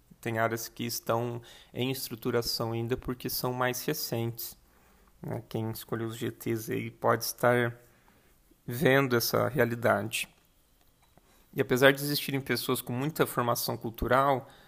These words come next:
elas não tinham experiência em pesquisa nesses inícios lá do século vinte. Nós tínhamos pessoas intelectuais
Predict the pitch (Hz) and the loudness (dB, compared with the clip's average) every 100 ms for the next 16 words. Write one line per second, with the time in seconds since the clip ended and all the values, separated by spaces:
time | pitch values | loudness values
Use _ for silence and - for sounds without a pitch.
0 | _ _ 120 127 123 143 - 151 147 147 | _ _ 2 2 2 -2 -2 -2 0 0
1 | - 156 143 143 - 147 - 170 - - | 2 2 4 2 2 -2 0 0 0 -4
2 | 151 147 131 120 117 - 117 123 123 123 | -2 -2 -2 -2 -2 -4 -4 -4 -2 -4
3 | - - - - - - - _ 120 117 | -6 -10 -12 -14 -18 -20 -20 _ -4 -2
4 | 113 117 123 117 131 143 135 123 120 - | -2 -2 0 0 -2 -6 -4 -4 -4 -6
5 | - - - _ _ _ - 135 120 - | -6 -8 -20 _ _ _ -18 -16 -16 -18
6 | - 123 - 135 127 - 131 - 135 127 | -14 -12 -6 -6 -6 -6 -4 -2 -2 -4
7 | - - 151 139 143 135 135 - 131 127 | -10 -10 -8 -4 -2 -2 -2 4 6 6
8 | 123 127 - - | 2 -2 -4 -6